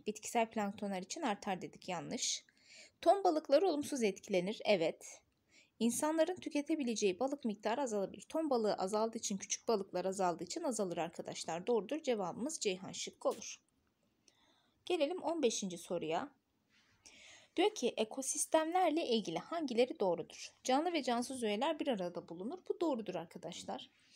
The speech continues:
Ekosistemde yer alan canlılar arasında madde ve ek-, enerji akışı vardır. Evet. Cansız etkenler canlı sayısını belirler. Bu da doğrudur. Cansız etkenler çünkü canlı sayısını etkiliyor. O yüzden cevabımız Edirne şıkkı olur. On altı.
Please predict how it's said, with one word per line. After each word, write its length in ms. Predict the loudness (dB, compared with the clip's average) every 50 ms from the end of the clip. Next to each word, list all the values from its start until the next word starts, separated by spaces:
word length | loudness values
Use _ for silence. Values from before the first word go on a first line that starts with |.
| -20 -20 -20 -20 -4 _
Ekosistemde 760 | -2 0 0 -2 -2 -2 -4 -6 2 2 2 2 4 2 4
yer 120 | 4 6
alan 260 | 6 6 4 4 2 0
canlılar 360 | 0 0 0 2 0 0 0
arasında 340 | 0 -2 0 -2 -2 -2 0
madde 380 | 0 0 0 0 0 -2 2
ve 60 | 2
ek-, 300 | 2 4 2 0 0 0 -4 -2
enerji 400 | 0 2 2 2 0 0 0 -2
akışı 300 | -2 -2 -6 -8 -6 -4
vardır. 300 | -4 -6 -6 -8 -10 -6 -2
Evet. 500 | -2 -2 0 -2 -4 -4 -6 -10 -18 -20 _ _ -20 -20 _ _ 0
Cansız 380 | 2 2 2 2 -2 -2 0
etkenler 640 | 0 0 0 0 -2 0 0 2 2 0 -2 -2 -2
canlı 300 | 0 0 0 0 -2 -4
sayısını 500 | -4 -2 -2 -2 -2 -2 -4 -4 -2 -2
belirler. 460 | -4 -4 -4 -4 -2 -2 -2 -4 -6 _ _ _ -12
Bu 80 | -4
da 140 | -4 -4 -2
doğrudur. 440 | -2 -2 -2 -4 -4 -4 -6 -6 -4 -4
Cansız 360 | -4 -4 -2 -4 -6 -4 -4
etkenler 520 | -4 -4 -4 -6 -6 -4 -4 -2 -4 -4 -4
çünkü 260 | -6 -10 -12 -10 -6
canlı 260 | -4 -4 -4 -4 -6 -6
sayısını 380 | -4 -4 -4 -4 -4 -6 -4 -4
etkiliyor. 600 | -4 -4 -4 -8 -10 -4 -2 0 0 0 0 0
O 100 | -2 -2
yüzden 280 | -2 -2 -4 -6 -8 -4
cevabımız 480 | -4 -4 -2 -2 -4 -4 -6 -6 -4 -4
Edirne 340 | -4 -4 -4 -6 -6 -6
şıkkı 340 | -6 -6 -6 -8 -2 0 0
olur. 300 | 0 0 -4 -8 -10 -10 -14 _ _ _ _ _ _ _ _ _ _ -20 -20 _ _ _ _ _ _ _
On 200 | 0 0 0 -2
altı. 460 | -2 0 0 0 -2 -6 -10 -12 -12